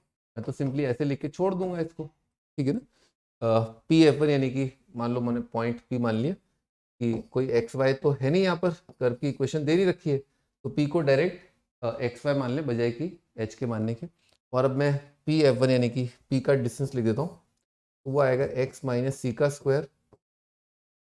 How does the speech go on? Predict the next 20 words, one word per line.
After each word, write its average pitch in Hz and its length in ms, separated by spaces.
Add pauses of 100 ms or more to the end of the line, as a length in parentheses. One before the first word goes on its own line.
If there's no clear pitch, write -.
(120)
प्लस 120 180
वाई 107 200
स्क्वायर, 131 280
ठीक - 1000
है, 143 100 (600)
और 110 260 (160)
प्लस 123 260
under 113 260
root 113 180
of 135 160 (540)
x 123 300 (600)
plus 117 180
C 117 160
का 131 140
स्क्वायर 123 320 (300)
प्लस - 960
वाई 110 180
स्क्वायर, 113 320 (300)
ठीक - 380
है, 165 80